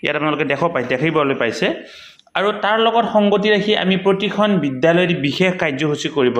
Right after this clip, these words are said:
লাগিব। ইতিমধ্যে আমি ইকো ক্লাব ফৰ মিছন লাইফত আমাৰ বিদ্যালয়সমূহ ৰেজিষ্ট্ৰেশ্যন কৰি আমি বৃক্ষসমূহ জিঅ'টেগ কৰিছোঁ। এতিয়া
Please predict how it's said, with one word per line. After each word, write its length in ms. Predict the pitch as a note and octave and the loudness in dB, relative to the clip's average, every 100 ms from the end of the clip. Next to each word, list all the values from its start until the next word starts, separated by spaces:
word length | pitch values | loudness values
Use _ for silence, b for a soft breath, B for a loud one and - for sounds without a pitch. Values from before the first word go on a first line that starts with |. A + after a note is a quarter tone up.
| G#2+ | 0
লাগিব। 160 | G2 G2+ C3+ | -2 -4 -6
ইতিমধ্যে 360 | D3+ D#3+ D#3+ D#3+ | 0 0 2 0
আমি 100 | D#3+ D3+ | 0 -4
ইকো 140 | C3+ D3+ D3+ | -2 -4 0
ক্লাব 180 | D3+ D3 | -4 0
ফৰ 120 | D3+ D3 | -2 0
মিছন 260 | B2+ C#3 C#3+ | 0 0 0
লাইফত 340 | B2+ B2 C#3+ A#2+ - B2 | 0 0 -2 -2 -4 -2
আমাৰ 180 | C#3 C#3+ D3 B B C3+ | -2 -2 -6 B B -6
বিদ্যালয়সমূহ 480 | B2 C3+ C#3+ D3 C#3+ | -2 0 0 0 0
ৰেজিষ্ট্ৰেশ্যন 640 | A#2+ B2+ A#2+ - C#3 - D3 C3 | 0 -2 -4 -6 -4 -2 -2 0
কৰি 160 | C3+ D#3+ D3+ | 0 0 0
আমি 120 | D3 C#3 - - C3 | -2 -4 -8 -6 -2
বৃক্ষসমূহ 640 | B2+ - D3+ C#3+ C#3+ D3+ D3 | -4 -2 0 0 0 -2 -2
জিঅ'টেগ 340 | B2 C3 D3+ - B2+ | 0 -2 -2 -2 0
কৰিছোঁ। 340 | A#2+ A2+ A#3 B B B B | 0 0 -4 B B B B
এতিয়া 300 | E3 F#3+ G#3 | -6 -2 0